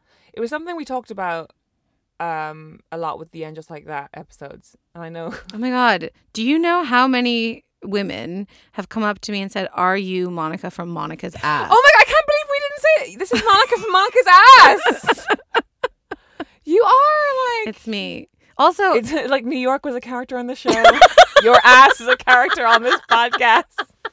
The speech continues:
Speaker 2: 'Cause also the way that Dolly explained it in the podcast makes it sound so much more salacious than it is. I'll, I'll break my legendary silence on this topic right now.
Speaker 1: <laughs> Okay,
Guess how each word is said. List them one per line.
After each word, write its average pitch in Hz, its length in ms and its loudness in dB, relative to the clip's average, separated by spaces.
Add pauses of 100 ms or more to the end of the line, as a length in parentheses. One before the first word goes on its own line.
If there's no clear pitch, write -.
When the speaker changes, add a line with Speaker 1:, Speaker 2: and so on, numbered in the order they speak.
(760)
Speaker 2:
'Cause 349 120 -8
also 440 400 -2
the 349 160 -6
way 349 260 -4
that 415 260 -6
Dolly 285 440 -4
explained 254 680 -4
it 233 200 -6
in 214 200 -12
the 208 80 -12
podcast 214 480 -4
makes 214 220 -8
it 269 100 -14
sound 233 240 -6
so 247 180 -4
much 240 220 -8
more 202 160 -10
salacious 185 420 -12
than 170 120 -16
it 160 100 -14
is. 180 160 -14
I'll, 220 320 -8
I'll 208 140 -2
break 247 200 -8
my 220 260 -10
legendary 180 500 -10
silence 175 400 -12
on 185 100 -14
this 196 100 -16
topic 185 300 -12
right 240 200 -4
now. 190 240 -4
Speaker 1:
<laughs> - 20 -2
Okay, 247 180 -4